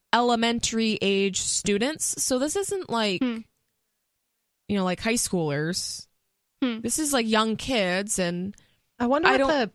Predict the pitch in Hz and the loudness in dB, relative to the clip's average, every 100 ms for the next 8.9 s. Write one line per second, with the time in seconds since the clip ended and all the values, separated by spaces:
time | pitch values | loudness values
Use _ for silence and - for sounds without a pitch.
0 | _ _ - 190 185 151 135 - 180 151 | _ _ -4 0 0 -2 -6 -6 -8 -4
1 | 170 - 160 165 - - - 220 302 320 | -6 -4 -4 -4 -12 -16 -18 4 4 6
2 | 302 330 349 415 403 349 254 302 - 427 | 2 2 0 -2 -2 -2 0 0 0 0
3 | 381 381 294 214 - 254 233 226 233 - | 0 0 -2 -2 -2 0 0 0 -4 -2
4 | 247 226 220 - - - _ _ _ 262 | -2 -2 -4 -6 -8 -12 _ _ _ 0
5 | 285 311 311 - 311 277 254 247 269 254 | 2 2 0 0 0 2 2 0 0 0
6 | 240 220 - 226 220 214 208 - - 277 | 0 -2 -2 0 2 0 0 -2 -4 -2
7 | 269 226 190 190 196 180 - - - _ | -2 0 -2 -2 -2 -2 -6 -20 -20 _
8 | _ _ - - 262 269 254 247 | _ _ -8 -2 2 4 2 0